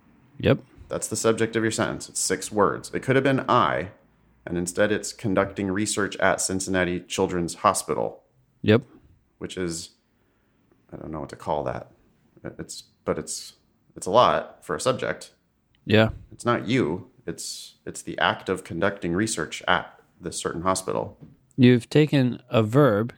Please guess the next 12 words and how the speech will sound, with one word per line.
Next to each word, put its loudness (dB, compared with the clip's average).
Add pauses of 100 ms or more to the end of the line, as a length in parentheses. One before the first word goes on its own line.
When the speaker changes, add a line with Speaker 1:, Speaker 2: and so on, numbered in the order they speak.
Speaker 1:
conducting 0 (100)
research, 0
and -2
turned 2
it 4
into 2
a 2
big, 2
long -2
noun. -10 (800)
Speaker 2:
Right. 0 (1080)
And 2